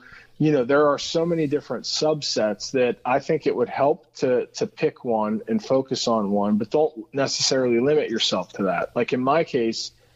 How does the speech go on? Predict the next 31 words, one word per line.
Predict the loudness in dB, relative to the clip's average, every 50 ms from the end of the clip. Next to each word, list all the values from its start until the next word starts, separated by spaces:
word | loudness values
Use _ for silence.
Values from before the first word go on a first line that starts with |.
| _ -4
I | -2 0 0
knew | 2 2 2 2 2 2
I | 2 0
wanted | -2 -2 -2 -2 -2 -2
to | -4 -4
be | -2 -2 -2
a | -2
sports | -2 -2 0 0 0 0 -2 -2 -2
writer. | -2 -2 -2 -4 -6 -8 -10 -12 -18 -20 -20 -20 -18 -12
So | -6 -2 0 2
what | 2 4 4 2
did | 2 2 0
I | -2 -2
do | 0 0 0 0 0
at | 0
the | 0 0 0
Enquirer? | 0 -2 -2 0 0 0 0 0 -4 -6 -8 _ _ _ _ -20 -20 -20 -14 -6 -2
Well, | 0 2
lucky, | 2 2 2 0 -2 -4 -2 -2 -2 -6 -8 -8 -6 -4 -4
<laughs> | -4 -4 -6 -12
first | -12 -6 0 0 0 0 0 0
off, | -2 -2 0 0
I | 0 0
was | 0 0 0
lucky | 0 0 0 0 -2 -2 0
enough | 0 0 0 -2 -2 -4
to | -2
get | 0 0 0
a | 0 0
job | 0 2 2 2 2 2 0 -4
there. | -8 -8 -8 -8 -10